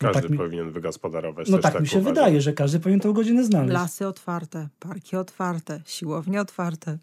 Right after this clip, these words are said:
Speaker 1: Wszystko otwarte. Trzeba korzystać, póki nie pozamykają znowu.
Speaker 2: <laughs> Tak.
Speaker 1: Bo teraz te-, to inflacja pozamyka. No, nie, nie, nie, nie poruszamy tego tematu.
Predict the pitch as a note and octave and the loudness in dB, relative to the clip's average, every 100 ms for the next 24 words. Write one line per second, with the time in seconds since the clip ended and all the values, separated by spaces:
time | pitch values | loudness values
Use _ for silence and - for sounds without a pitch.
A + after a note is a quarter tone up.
0 | - - D4+ - B3+ F3 - C#3 C3 C#3 | -2 4 4 6 4 6 2 0 0 -8
1 | - D#3+ F#3+ F3 E3 E3+ - - E3 F3 | -2 4 6 4 4 2 2 -4 2 2
2 | F3 E3 D#3+ F#3+ B3 E4 B3 F3+ D3+ D#3+ | 4 4 8 6 6 6 8 6 6 4
3 | D#3 D#3+ - - - - G3 - - - | 4 0 0 -12 -10 -2 -2 -2 -8 -2
4 | E3 C#3 - - - E3 D#3+ - D#3+ D#3+ | 0 -2 -6 -4 2 4 4 4 2 4
5 | D#3+ D#3 A3+ - C#3 C3 A#2+ A2+ B2+ B2 | 2 4 4 4 0 0 0 -6 -8 -8
6 | B2+ C3 C#3+ C#3 C3+ C3+ D3 C#3 C#3 C3+ | -8 -6 0 2 2 2 4 4 6 4
7 | C#3+ C#3+ C#3+ C#3 B2 A#2 A#2+ B2+ C3+ G3 | 4 2 2 2 2 0 0 2 4 2